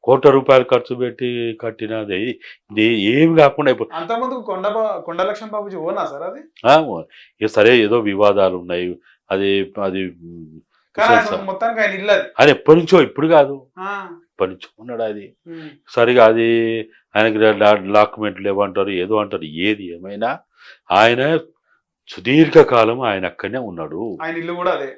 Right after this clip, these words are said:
Speaker 1: ఆయన ఇల్లు కూడా అదే.
Speaker 2: మ్మ్.
Speaker 1: మేము పార్టీ ఆవిర్భావం ఏప్రిల్ ఇరవై ఏడు,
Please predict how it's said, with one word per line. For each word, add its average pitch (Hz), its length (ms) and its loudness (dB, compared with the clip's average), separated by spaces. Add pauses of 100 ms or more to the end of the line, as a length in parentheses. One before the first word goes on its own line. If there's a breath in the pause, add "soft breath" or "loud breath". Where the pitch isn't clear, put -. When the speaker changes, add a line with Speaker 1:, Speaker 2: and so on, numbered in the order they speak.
Speaker 1:
ఆయన 98 140 -2
ఇల్లు 98 220 -6
కూడా 117 220 0
అదే. 92 540 -2
Speaker 2:
మ్మ్. 147 280 -20
Speaker 1:
మేము 131 540 -2
పార్టీ 107 360 2
ఆవిర్భావం 101 600 0
ఏప్రిల్ 90 400 -4
ఇరవై 87 280 -6
ఏడు, 110 460 -4